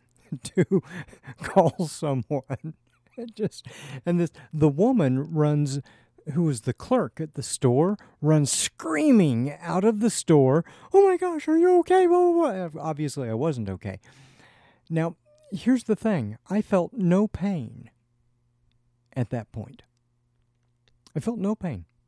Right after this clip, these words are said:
Because when we have catastrophic injuries, we tend to feel no pain. And we'll get into why that's the case here in, in a moment.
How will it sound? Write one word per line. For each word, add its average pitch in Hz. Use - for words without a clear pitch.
Because 131
when 151
we 147
have 135
catastrophic 185
injuries, 127
we 135
tend 117
to 143
feel 107
no 98
pain. 90
And 113
we'll 113
get 127
into 113
why 160
that's 104
the 110
case 92
here 95
in, 90
in 107
a 92
moment. 107